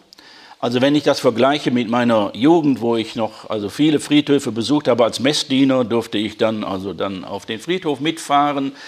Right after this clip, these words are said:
und also da die, die, die Särge, nicht wahr, also in die Grube fahren sehen, das hat mich schon als Kind, äh, fasziniert. Also das war ja praktisch eine einheitliche Kultur. Man hat einen Sarg,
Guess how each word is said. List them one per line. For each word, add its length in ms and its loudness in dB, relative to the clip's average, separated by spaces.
und 320 -6
also 300 -4
da 120 4
die, 280 0
die, 180 -2
die 160 2
Särge, 840 4
nicht 240 -2
wahr, 280 2
also 300 0
in 200 0
die 140 0
Grube 480 2
fahren 500 2
sehen, 340 4
das 160 2
hat 220 -2
mich 240 -8
schon 180 -4
als 200 -6
Kind, 260 -4
äh, 140 -14
fasziniert. 680 -6
Also 200 0
das 200 -2
war 100 2
ja 180 0
praktisch 220 -6
eine 260 -2
einheitliche 640 0
Kultur. 480 -8
Man 180 -4
hat 100 -2
einen 200 -4
Sarg, 360 2